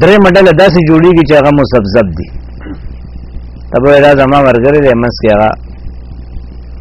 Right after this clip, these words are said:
کله تا سره او کله هغه سره." هغه نه هم ځان ساتي او تا سره هم ځان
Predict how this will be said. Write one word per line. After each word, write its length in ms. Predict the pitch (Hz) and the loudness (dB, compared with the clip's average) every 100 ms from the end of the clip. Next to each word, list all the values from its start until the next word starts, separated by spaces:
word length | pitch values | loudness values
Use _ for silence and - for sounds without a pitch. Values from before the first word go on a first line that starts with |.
| - - - - 110 107 117 | -14 -14 -16 -10 -6 -6 -2
کله 160 | 139 131 120 | 0 2 2
تا 80 | 147 165 | 2 2
سره 140 | 156 | 2
او 60 | 131 120 | 2 2
کله 120 | 113 | 0
هغه 120 | 98 104 | 0 -2
سره." 180 | 80 71 - - - - - - - - 120 | -6 -10 -12 -16 -16 -18 -18 -14 -14 -2 0
هغه 120 | 120 151 | 2 2
نه 40 | 170 | 2
هم 80 | 160 | 2
ځان 120 | 170 170 | 2 2
ساتي 280 | 175 160 170 139 | 2 2 4 2
او 60 | 143 - - - - - - - - - - | 0 -6 -12 -12 -16 -16 -16 -16 -14 -8 0
تا 80 | 147 147 | 0 2
سره 140 | 143 | 0
هم 60 | 131 | 2
ځان 140 | 123 | 2